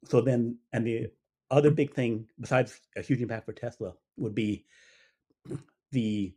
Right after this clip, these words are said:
supply chain is moving stuff around mostly by truck. We could reduce the supply chain cost from ten percent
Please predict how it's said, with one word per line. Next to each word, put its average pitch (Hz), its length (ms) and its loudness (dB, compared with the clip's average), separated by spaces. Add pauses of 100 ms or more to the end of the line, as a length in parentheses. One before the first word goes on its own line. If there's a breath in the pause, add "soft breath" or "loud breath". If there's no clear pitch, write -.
(300)
supply 131 360 2
chain 104 420 0 (460)
is 123 200 2
moving 120 280 0
stuff 107 300 -6
around 110 340 -6 (160)
mostly 127 400 0
by 101 160 -4
truck. - 380 -4 (520 soft breath)
We 135 80 2
could 107 280 -2 (400)
reduce 135 300 2
the 147 80 -2
supply 120 340 -2
chain 113 240 -4
cost 98 240 -6
from 104 100 -6
ten 113 180 -4
percent - 280 -8